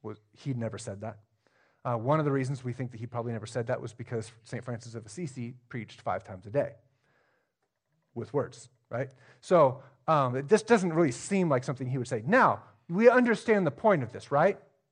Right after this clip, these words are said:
We understand the point that, that, that preaching the gospel is more than just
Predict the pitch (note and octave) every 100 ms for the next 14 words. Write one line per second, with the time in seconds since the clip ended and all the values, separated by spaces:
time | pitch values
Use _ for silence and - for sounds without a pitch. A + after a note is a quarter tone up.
0 | _ _ _ _ _ - D#3+ F#3 G3 -
1 | G3 F3 - F#3 D3 D#3 C#3+ D#3 F3 D3
2 | C#3+ - G3 G3 G3 F3 D#3+ - D#3+ D3+
3 | B2+ C3+ D3 E3+ A3 A#3+ G#3+ F#3 D#3 D3+
4 | C#3 B2+ -